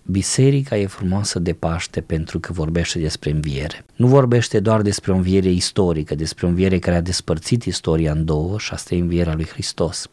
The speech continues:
ci învierea lui Hristos e mai mult decât un moment care a făcut istorie. E un moment care a scris veșnicia altfel.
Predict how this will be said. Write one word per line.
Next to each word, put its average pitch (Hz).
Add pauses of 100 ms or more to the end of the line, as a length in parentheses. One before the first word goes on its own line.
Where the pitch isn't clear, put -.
ci - (220)
învierea 104
lui 110
Hristos 107
e 101
mai 95
mult 120
decât 95
un 90
moment 85
care 78
a 78
făcut 90
istorie. 76 (120)
E 104
un 95
moment 92
care 87 (360)
a -
scris -
veșnicia 92
altfel. 80